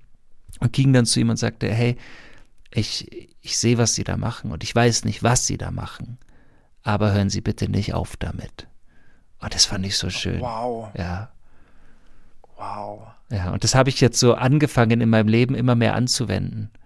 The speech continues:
Speaker 1: Einfach so mit diesem Ich liebe dich rauszu-, also vor allem am Anfang des Tages, weil es verändert viel. Und die Leute lächeln mir viel mehr noch zu als ohnehin schon. Und dann stehe ich vor einer Postfiliale gestern mit den Paketen, weil ja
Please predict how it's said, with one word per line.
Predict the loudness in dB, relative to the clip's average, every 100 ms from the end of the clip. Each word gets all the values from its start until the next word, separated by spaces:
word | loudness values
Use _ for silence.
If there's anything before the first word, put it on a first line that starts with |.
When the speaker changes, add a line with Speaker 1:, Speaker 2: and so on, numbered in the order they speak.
| -20 -20 -20 _ 0
Speaker 1:
Einfach | 0 2
so | 0 2
mit | 2
diesem | 0 0
Ich | -4 -2
liebe | 0 0
dich | 0 -2 -2 0
rauszu-, | 4 4 0 -4 0
also | 0
vor | 4 6
allem | 6
am | 4 2
Anfang | 0 0 -2
des | -2 0
Tages, | 0 0 -4 -10 -6
weil | -4
es | -2 0
verändert | 0 0 -2
viel. | -4 -10 -10 -12 -16 -18 -8
Und | 0 6
die |
Leute | 8 8 8
lächeln | 6 6 4
mir | 4 2
viel | 2 0
mehr | 2 2
noch | 2 0
zu | 0 4
als | 4 4
ohnehin | 0 2 4 4
schon. | 2 0 -4 -6 -14 -18 -8
Und | 2 2 2 -6 -16 -20 -18 0
dann | 2 4
stehe | 4 6 6
ich | 2 -2 -16 -20 -20 -20 -6
vor | 4 6
einer | 6 4
Postfiliale | 6 2 2 0 0 2 2 2 0
gestern | -2 -2 -2 0 0
mit | 4
den | 4
Paketen, | 4 4 4 4 0 2
weil | 4 6
ja | 4 2